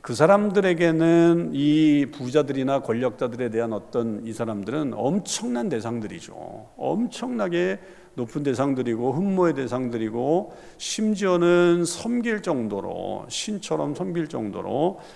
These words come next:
그런, 아, 모습들을 가진 사람들이라고 하는 겁니다. 그러니까 그런 사람, 그런 어떤 마음을 가진 사람들에 대한 어떤 경고의 말씀처럼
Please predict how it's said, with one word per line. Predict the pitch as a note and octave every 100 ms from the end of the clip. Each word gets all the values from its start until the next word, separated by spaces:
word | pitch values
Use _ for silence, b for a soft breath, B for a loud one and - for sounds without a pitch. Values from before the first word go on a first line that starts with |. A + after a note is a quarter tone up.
| B B
그런, | - - C3 G2 F#2+
아, | F2+ F#2 F#2
모습들을 | F#2 A2 C#3 - C3 A2+
가진 | - F2+ G#2+
사람들이라고 | G2+ A#2 A2 G#2 G2+ F2+ F2 F2+
하는 | G2+ A2
겁니다. | E2+ D#2+ - - - - _ _ _ _ _ _ _ _ - B B B B
그러니까 | D#3 -
그런 | D3+ B3 B3
사람, | F#3 G#3+ G#3+ F3+
그런 | A2 D3 G#3+ E3+
어떤 | - F3 A#2+
마음을 | F2 A2 D3+ F3
가진 | A#2+ B2+ C#3
사람들에 | B2+ C#3+ C#3+ D3 A#2+ A2+ G#2 G#2 G#2+ A#2 G#2 E2
대한 | G2+ G#2 A2+
어떤 | F#2 - A2
경고의 | - - A#2+ C3 C3+ B2
말씀처럼 | D#2+ F2 C3+ A2+ A2+ G#2+ D3 G3+